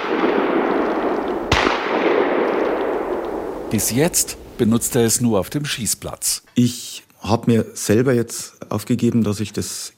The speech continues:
Speaker 2: erste Jahr auf jeden Fall nichts schießen will. Ich gehe, äh, regelmäßig auf den Schießstand, um zu trainieren, um, wenn's soweit wäre, wirklich sicher zu sein, dass der Schuss dort trifft,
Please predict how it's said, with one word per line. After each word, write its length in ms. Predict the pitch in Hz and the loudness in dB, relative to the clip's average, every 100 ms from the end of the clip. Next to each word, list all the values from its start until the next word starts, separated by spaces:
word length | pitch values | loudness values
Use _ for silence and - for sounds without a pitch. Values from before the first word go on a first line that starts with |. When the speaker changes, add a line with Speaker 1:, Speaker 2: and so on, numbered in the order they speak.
| - | 0
Speaker 2:
erste 360 | 95 120 - | 2 2 0
Jahr 420 | 104 85 104 120 | 2 4 2 0
auf 140 | 90 - | -4 -2
jeden 220 | 92 104 | 0 0
Fall 380 | - 104 101 101 - | 0 0 0 -2 0
nichts 480 | 120 131 - - - _ - | 2 2 -6 -14 -16 _ -14
schießen 600 | - 113 98 101 90 87 - _ - | 0 2 2 0 0 -2 -12 _ -4
will. 320 | 82 92 85 - - - - - | 4 4 2 -4 -20 -20 -20 -4
Ich 320 | 92 - - - | -2 -2 -6 -2
gehe, 420 | 101 104 135 147 135 - | 4 4 4 2 -4 -8
äh, 40 | 110 | -2
regelmäßig 760 | 110 104 - 117 113 113 113 | 0 2 2 4 4 2 0
auf 120 | 101 - | -2 -2
den 80 | |
Schießstand, 760 | 107 131 131 - 107 131 156 - | -2 -2 -2 -2 0 0 -2 -2
um 340 | 110 107 104 - | 0 2 0 -6
zu 160 | - 104 | -6 -6
trainieren, 580 | - 104 98 107 135 151 | 0 4 4 6 4 2
um, 300 | - 104 90 | 2 2 4
wenn's 380 | 107 131 131 - | 4 4 0 -2
soweit 560 | 107 95 101 98 - - | 0 2 2 2 -2 -12
wäre, 720 | 82 90 104 127 143 143 143 - | 2 4 4 4 4 2 -2 -10
wirklich 480 | 104 117 - 104 - | 0 0 0 -4 -2
sicher 340 | - 123 127 | 0 2 2
zu 160 | 123 110 | 0 -2
sein, 520 | - 98 120 143 139 | 2 4 4 2 0
dass 280 | 107 104 - | -2 -2 -2
der 160 | 90 | -2
Schuss 560 | 82 - 139 135 - - - | -2 0 0 0 -8 -14 0
dort 380 | 110 120 - | 2 2 -6
trifft, 440 | - 123 - - | 0 2 2 -2